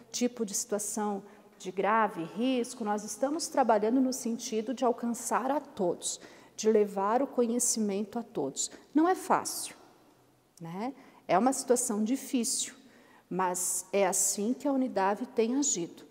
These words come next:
de forma plural, de forma democrática, de forma a não diferenciar alunos, não diferenciar professores,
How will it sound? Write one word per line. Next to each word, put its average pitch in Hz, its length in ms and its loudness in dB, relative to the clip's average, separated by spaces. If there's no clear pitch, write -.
de 220 140 -4
forma 262 840 2
plural, 262 460 6
de 196 100 -12
forma 196 580 0
democrática, 220 880 0
de 202 120 -6
forma 208 580 2
a 214 320 8
não 233 220 4
diferenciar 262 800 2
alunos, 202 760 0
não 214 220 2
diferenciar 202 680 -4
professores, 202 1000 2